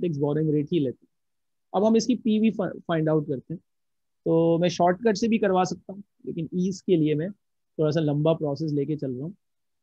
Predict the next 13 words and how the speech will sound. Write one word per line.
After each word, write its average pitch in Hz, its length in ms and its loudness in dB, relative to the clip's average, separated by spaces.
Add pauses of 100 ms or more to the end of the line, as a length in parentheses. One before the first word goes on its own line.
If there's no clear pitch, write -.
(140)
पूरा 156 200 -2
सवाल 147 380 -4
solve 135 320 -6
करता 135 260 -10
हूँ 175 140 -8
proper 139 340 -2
तरीके 123 360 -8
से। - 220 -18
ज़ीरो, 151 300 2 (600)
वन, 143 300 -4 (520)
टू, 160 280 0 (580)
थ्री, 165 300 -2 (520)
फ़ोर, 151 160 0